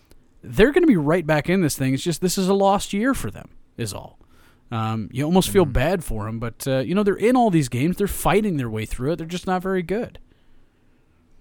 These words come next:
Speaker 2: You say, yeah, T J Watt coming back is, uh, is big for the P-, Steelers, but, um, it's not enough. Um, this was a divisional game, and so it's gonna be a little bit tight,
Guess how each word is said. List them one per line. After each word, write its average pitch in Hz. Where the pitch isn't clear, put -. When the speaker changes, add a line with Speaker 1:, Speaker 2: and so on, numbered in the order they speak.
Speaker 2:
You 151
say, 165
yeah, 139
T 151
J 147
Watt 135
coming 127
back 117
is, 113
uh, 127
is 110
big 120
for 117
the 110
P-, 107
Steelers, 104
but, 101
um, 98
it's -
not 107
enough. 101
Um, 85
this 123
was 120
a 127
divisional 117
game, 104
and 104
so -
it's 101
gonna 101
be 95
a 92
little 92
bit 90
tight, 85